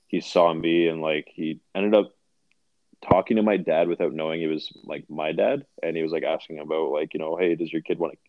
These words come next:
like, you know, does this kid, like, catch? Like, what's yada yada?" And this is when I got moved back to, like, a ca-, being a catcher, and, uh, long story short, I ended up catching Evan Grills, like, as, like,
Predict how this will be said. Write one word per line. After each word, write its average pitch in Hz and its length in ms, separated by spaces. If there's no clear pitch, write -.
like, - 120
you 95 140
know, 80 80
does 80 100
this 85 160
kid, 101 200
like, - 180
catch? 117 360
Like, 85 160
what's 87 300
yada 82 200
yada?" 95 220
And 92 220
this 87 80
is - 40
when 90 100
I - 20
got 80 140
moved 82 200
back 78 240
to, 78 100
like, 73 120
a 78 80
ca-, - 240
being 82 160
a 67 100
catcher, 78 400
and, 82 280
uh, 80 240
long 98 220
story 104 220
short, 90 240
I - 20
ended 98 160
up 113 120
catching 95 380
Evan 87 260
Grills, 80 540
like, 71 300
as, 82 220
like, 76 260